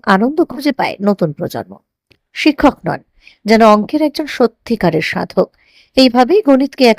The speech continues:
নতুন দৃষ্টিভঙ্গি দিয়ে দেখাচ্ছেন শিলিগুড়ির এই মানুষটি।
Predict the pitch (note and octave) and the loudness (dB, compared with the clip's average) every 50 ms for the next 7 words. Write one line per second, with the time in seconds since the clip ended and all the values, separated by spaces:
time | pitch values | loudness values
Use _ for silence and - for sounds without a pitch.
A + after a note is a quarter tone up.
0 | G#3+ F#3+ F#3+ F#3+ F#3 - C4 D#4 F4+ F4 E4 D#4+ C4+ - - - A#3 F#3+ G#3 G3+ | 0 0 0 0 0 0 -2 -2 -2 -4 -6 -6 -6 -6 -6 -6 -4 -2 -2 -2
1 | F#3+ F#3+ G3+ E3+ F3+ F3 F3 F3 E3+ - - A3+ - - - F#3+ - _ _ - | -2 -2 -4 -2 0 0 2 0 0 -2 -2 -6 -6 -4 -4 -4 -4 _ _ -20
2 | _ _ - - - B3+ A#3+ A#3 A#3 F#3+ F#3 D#3 D#3+ D#3+ D#3+ D#3+ E3+ - - - | _ _ -8 -2 -2 0 0 0 0 0 -2 -2 -4 -6 -6 -8 -12 -14 -14 -16
3 | - - - - | -12 -12 -12 -12